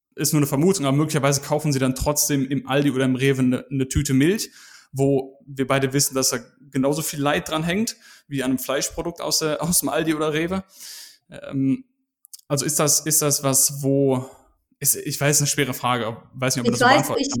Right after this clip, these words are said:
Speaker 1: kann.
Speaker 2: ich weiß.
Speaker 1: Ist, ist es in den Jagdkreisen so üblich, dass man, äh, trotzdem andere tierische Produkte kauft? Oder ist das wirklich so ein, ein ungeschriebenes Gesetz? Nee, da halten wir Abstand von, von diesen,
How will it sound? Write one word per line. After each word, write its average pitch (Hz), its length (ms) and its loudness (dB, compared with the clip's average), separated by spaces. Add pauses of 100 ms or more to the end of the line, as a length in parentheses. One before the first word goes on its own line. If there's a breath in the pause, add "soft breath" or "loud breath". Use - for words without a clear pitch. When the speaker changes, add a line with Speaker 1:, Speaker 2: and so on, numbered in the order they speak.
(100)
Speaker 1:
kann. - 80 -20 (120)
Speaker 2:
ich 202 140 -6
weiß. 262 260 4
Speaker 1:
Ist, 196 140 4
ist 208 220 2
es 196 120 -4
in 196 60 2
den 175 140 4
Jagdkreisen 165 560 0
so 147 340 0
üblich, 196 420 0
dass 156 220 0
man, 135 400 4 (840 loud breath)
äh, 131 280 0
trotzdem - 600 0
andere 156 280 2
tierische 151 340 -2
Produkte 139 680 -2
kauft? - 580 -2 (320)
Oder 156 220 2
ist - 140 2
das 147 120 0
wirklich 165 280 0
so 160 120 2
ein, 143 480 0
ein 156 200 -4
ungeschriebenes 160 540 2
Gesetz? 139 320 0
Nee, 156 340 0 (140)
da 135 120 -2
halten 151 240 0
wir 127 120 0
Abstand 139 380 0
von, 131 340 2
von 131 180 0
diesen, 123 460 -2